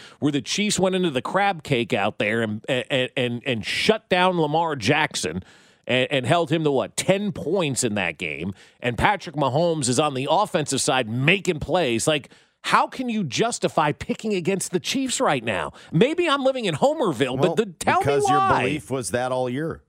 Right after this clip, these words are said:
Speaker 2: that San Francisco was really, really good. So
Speaker 1: Yeah.
Speaker 2: why would you come off of it now?
Speaker 1: But, but, but Josh, and, and that's the ultimate sports talk radio, like, crutch right there. "Well, I've said it all season long." Yeah, but evidence changes,
Speaker 2: Yeah.
Speaker 1: and it's okay to change. It's not being a flip-flopper.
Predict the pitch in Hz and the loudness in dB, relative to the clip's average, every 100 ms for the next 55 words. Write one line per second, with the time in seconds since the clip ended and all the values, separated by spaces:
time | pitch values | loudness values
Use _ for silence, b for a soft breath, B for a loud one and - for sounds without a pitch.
0 | _ 76 - 107 98 110 101 110 101 101 | _ -14 -10 -10 -8 -8 -6 -6 -6 -4
1 | 107 104 104 104 73 - 82 78 87 90 | -4 -4 -6 -8 -10 -6 -6 -4 -4 -6
2 | 80 95 92 90 90 87 85 85 - 208 | -6 -4 -4 -4 -6 -6 -8 -12 -4 -4
3 | 190 196 - 156 165 - 170 143 175 151 | -2 -6 -6 -6 -4 -2 0 -2 -4 -6
4 | 175 156 185 180 - 151 143 - 123 117 | -4 -2 -2 -2 -4 0 0 0 -2 -2
5 | - 135 123 - 123 110 120 123 113 107 | 0 0 0 0 0 0 0 0 0 0
6 | 104 104 90 - - 92 - 87 98 123 | 0 0 -2 -4 -4 -4 -4 -6 0 2
7 | 226 233 - 208 185 175 151 160 113 135 | 2 0 0 0 2 2 0 -2 -2 0
8 | 208 - b - 233 185 214 285 349 240 | 0 -2 b -6 -4 -2 0 0 -2 -2
9 | - - - 220 233 151 - - - - | -4 -4 -2 0 0 -2 -4 -6 -8 -2
10 | - 170 170 254 226 196 208 180 - 185 | 0 2 2 0 0 -4 -2 -2 0 0
11 | 135 220 208 226 190 220 196 135 - 170 | 2 0 0 0 0 0 0 -2 -2 -4
12 | 220 - 92 69 - 135 | -4 -4 -2 -2 -2 -4